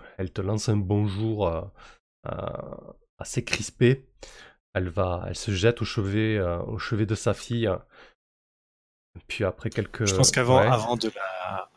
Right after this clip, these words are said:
Speaker 2: avant de la, l'avoir introduit dans, dans la chambre de, euh, du coup, de, de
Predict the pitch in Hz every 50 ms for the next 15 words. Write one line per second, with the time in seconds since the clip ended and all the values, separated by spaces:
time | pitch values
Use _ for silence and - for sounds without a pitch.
0 | 107 - - 120 113 101 104 104 101 101 95 92 92 90 87 87 90 90 90 90
1 | 90 95 - - - 95 98 92 95 87 85 87 90 87 87 90 - - - 95
2 | 95 92 90 85 87 85 82 82 82 82 87 92 90 - _ _ _ _ _ _
3 | _ _ _ - - 104 - - 117 - 117 - _ _ - - - 104 95 90
4 | 90 90 87 87 87 90 90 98